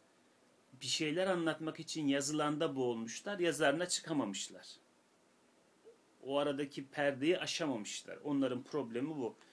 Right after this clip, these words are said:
Bize de perdeyi aşmayı Kur'an-ı Kerim başta, sonrasında sünnet-i seniye ve elbette Allah dostlarının nasihatleri öğretiyor. Allah hepsinden razı olsun.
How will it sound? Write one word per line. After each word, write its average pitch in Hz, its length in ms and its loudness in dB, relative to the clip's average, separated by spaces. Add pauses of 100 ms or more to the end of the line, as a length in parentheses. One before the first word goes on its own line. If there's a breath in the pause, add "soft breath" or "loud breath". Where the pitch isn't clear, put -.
(160 loud breath)
Bize 139 240 2
de 131 140 0
perdeyi 143 440 2
aşmayı 123 540 -4
Kur'an-ı 135 440 0
Kerim 127 380 -6 (380)
başta, 151 460 -2
sonrasında 131 540 -4
sünnet-i 120 460 -6
seniye 110 560 -4 (680 loud breath)
ve 117 60 2
elbette 143 720 2 (280 loud breath)
Allah 135 360 2
dostlarının 123 540 -2
nasihatleri 131 600 0
öğretiyor. 113 400 -2
Allah 120 360 -2
hepsinden 131 560 -4
razı 113 300 2
olsun. - 280 -10